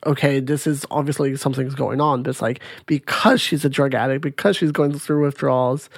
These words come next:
they don't believe her right away. And it's just, like, heartbreaking to see. And he even gaslights her a little bit.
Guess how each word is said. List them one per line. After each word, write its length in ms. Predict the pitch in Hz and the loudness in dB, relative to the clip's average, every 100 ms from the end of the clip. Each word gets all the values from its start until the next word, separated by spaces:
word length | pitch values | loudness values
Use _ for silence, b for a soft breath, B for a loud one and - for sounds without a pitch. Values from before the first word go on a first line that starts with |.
| B B B B _ | B B B B _
they 100 | 151 | 4
don't 160 | 147 143 | 4 4
believe 280 | 147 147 139 | 4 2 0
her 80 | |
right 160 | - 107 | -2 -2
away. 180 | 104 92 | -2 -4
And 100 | 127 | -4
it's 160 | 143 | -4
just, 160 | - 147 | -2 0
like, 140 | 135 | 0
heartbreaking 540 | 123 - 143 143 131 131 | 2 0 2 0 -2 -4
to 80 | 123 | -2
see. 260 | - 143 | 0 2
And 220 | 135 131 | 2 0
he 340 | 139 - 156 160 | -4 -10 -2 0
even 220 | 156 143 | 2 2
gaslights 440 | 139 135 - 139 - | 0 0 0 -2 0
her 40 | |
a 40 | 139 | 0
little 240 | 135 143 | 2 2
bit. 260 | 135 131 | 4 2